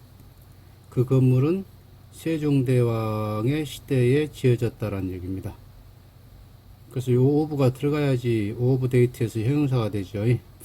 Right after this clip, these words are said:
그리고 시대의, 세종대왕 시대의, 시대인 이렇게 됩니다. 시대인. 요것이 없으면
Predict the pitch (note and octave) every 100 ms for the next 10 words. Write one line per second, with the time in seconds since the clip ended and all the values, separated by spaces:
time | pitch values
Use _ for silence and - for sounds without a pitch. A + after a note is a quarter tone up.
0 | - - - - - - - - - -
1 | - - - - - - - - - -
2 | - - - G#2+ F#2+ - - C#3 B2 C#3
3 | A#2+ G2 E2+ - - - - - - -
4 | - A#2 B2+ - - - - - - -
5 | - - - D#3 D#3+ D3+ C3+ B2 B2+ B2+
6 | A2+ G#2+ - - C3 B2 C3+ D3+ B2+ G2
7 | F#2 - - C#3 B2 D3+ C3 G2+ G#2+ -
8 | G#2 F2+ F2+ F#2 - - - A2 B2+ A2+
9 | F2+ - - - - - - - - -
10 | - - C#3 F3 - D#3+ - D3 C3+ C3
11 | G2 F#2